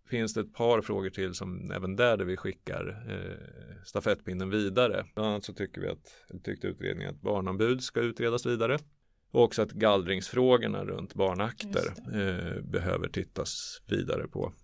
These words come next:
Speaker 1: i en ny utredning.
Speaker 2: Vad menar ni när ni säger barnombud?
Speaker 1: Ja, ett barnombud är ju, det, det finns ju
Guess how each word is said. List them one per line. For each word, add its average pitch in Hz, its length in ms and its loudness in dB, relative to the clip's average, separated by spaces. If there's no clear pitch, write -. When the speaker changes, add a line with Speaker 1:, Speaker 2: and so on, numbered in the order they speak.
Speaker 1:
i 135 100 -12
en 101 100 -8
ny - 100 -6
utredning. - 560 -8
Speaker 2:
Vad 170 600 -2
menar 165 300 -2
ni 160 100 -2
när 156 140 -4
ni 160 100 -4
säger 165 220 -6
barnombud? 160 920 -4
Speaker 1:
Ja, 139 480 8
ett 139 140 0
barnombud 143 640 4
är 139 260 6
ju, 127 260 6
det, 135 240 2
det - 100 2
finns 165 500 0
ju 156 200 2